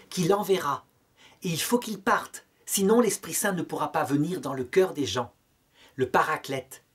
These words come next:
que le Père enverra. Ça veut dire que ce Paraclète, ce Saint-Esprit,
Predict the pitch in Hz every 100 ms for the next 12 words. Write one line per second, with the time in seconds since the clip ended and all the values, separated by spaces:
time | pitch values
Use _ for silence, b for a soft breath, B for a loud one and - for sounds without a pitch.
0 | _ _ _ _ 160 151 - - 214 135
1 | - - - _ _ 135 113 117 113 95
2 | _ _ _ - 156 147 185 - 160 147
3 | b b b - - 151 143 151 - 220
4 | - 127 139 151 - - 208